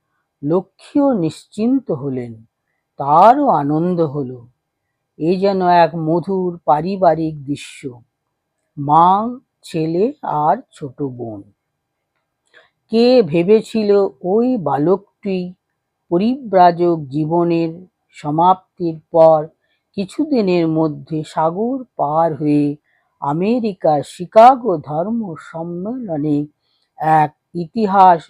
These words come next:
রচনা করে ভারতবর্ষের বুকে বোমার মতো ফেটে পড়বেন।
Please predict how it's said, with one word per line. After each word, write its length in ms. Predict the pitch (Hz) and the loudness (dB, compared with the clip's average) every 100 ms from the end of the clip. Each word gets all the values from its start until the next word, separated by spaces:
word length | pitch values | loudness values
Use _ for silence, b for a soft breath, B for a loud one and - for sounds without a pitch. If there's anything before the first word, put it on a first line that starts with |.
| 156 | -12
রচনা 520 | 151 143 196 214 208 - | -12 -10 -8 -6 -6 -8
করে 400 | 151 151 151 143 123 | -8 -4 -4 -6 -10
ভারতবর্ষের 1080 | 139 170 240 247 156 156 151 - - 151 143 | -8 -6 -8 -10 -10 -8 -8 -12 -8 -8 -6
বুকে 480 | 139 135 151 139 139 b b b - | -10 -8 -6 -6 -8 b b b -8
বোমার 520 | 143 151 175 214 285 | -4 0 4 4 2
মতো 320 | 214 151 - 143 | 0 -4 -8 -12
ফেটে 340 | 147 135 147 139 | -10 -10 -10 -10
পড়বেন। 520 | 135 131 120 120 117 | -12 -12 -12 -16 -18